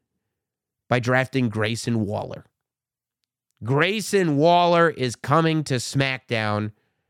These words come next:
and Raw turns around, and this is a surprise, 'cause now we need to start getting some surprises in there. Raw drafts Julius Creed. Julius Creed, the second N X T draft pick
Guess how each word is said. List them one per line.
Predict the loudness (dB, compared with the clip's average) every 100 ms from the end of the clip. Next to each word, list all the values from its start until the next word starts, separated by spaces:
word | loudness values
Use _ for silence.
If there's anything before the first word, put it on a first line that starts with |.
| _ _ _ _ -4
and | -2 2
Raw | 4 4 4
turns | 0 2 2 2 2
around, | 2 2 0 0 -2 -8 _ _ _ _ _
and | -4 0 0
this | 0
is | -4 -6
a |
surprise, | -6 -2 2 2 0 -6
'cause | -6 -2
now | 0 0
we | 0
need | 0
to | 0
start | -2 -2
getting | -2 -2
some | -2 -4
surprises | -4 -2 -2 -2 -2 -4
in | -4
there. | -4 -6 -10 _ _ _ _ -4
Raw | 2 4 4
drafts | 2 0 -2 -4
Julius | -8 -4 0 0 -2 -4
Creed. | -6 -4 -4 -4 -12 _ _ _ _ _ _ _ -6
Julius | 0 2 2 2 -2 -2
Creed, | -2 0 0
the | -2
second | -6 -6 -6 -4 -4 -4
N | -4 -4
X | -6 -4
T | -2 -2
draft | 0 0 -2 -4
pick | -6 -6